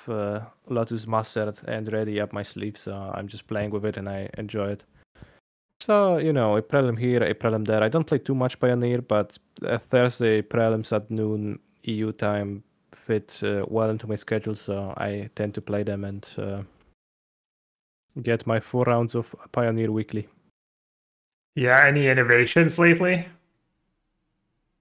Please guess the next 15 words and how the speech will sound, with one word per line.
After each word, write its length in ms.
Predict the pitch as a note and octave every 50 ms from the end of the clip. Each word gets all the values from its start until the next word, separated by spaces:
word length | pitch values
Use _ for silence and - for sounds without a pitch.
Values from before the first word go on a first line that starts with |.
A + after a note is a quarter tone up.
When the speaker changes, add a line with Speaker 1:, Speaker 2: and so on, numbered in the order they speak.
| _ _ _ _ _ _ - E3
Speaker 1:
Just 340 | D#3 G3 F#3+ - - - -
trying 380 | - - F3 F3 E3+ E3 D3+
the 80 | B2+ B2
same 360 | - - D3 C#3 C3 B2+ A#2+
stuff 640 | - - - - A2 A2 A2+ A2 - - - - - C3
in 120 | A#2+ A2+
circles 680 | - - - A2 A2+ - - B2+ C3+ C#3 C3 - - -
over 260 | B2+ B2 A2+ B2 B2
again. 640 | A#2+ A#2 B2 A#2+ A#2+ A#2 A#2 A#2+ A#2+ A#2+ A#2 G#2 F2 - - - _ - E3+ G#3+ G#3+
Uh, 640 | D3+ A#2 A2 G#2+ G2+ G2+ G2 F#2+ F#2+ F#2+ F#2 F#2 F2+ - _ _ _ -
you 100 | A2 G2
know, 120 | G2 F#2
Discontinuity, 1200 | F#2 A2 A2 - - B2 A2 - A#2+ A#2+ A#2+ A#2 A#2 A#2 G#2+ - - A2+ A2 A2 G#2+ G#2 G2+ G2+
Growth 300 | G2 G#2 G#2+ G#2 G#2 G2
Spiral, 760 | - - - G#2+ G#2 G2+ G2+ G2+ G2+ G2 G2 F#2+ G2 G2 F2+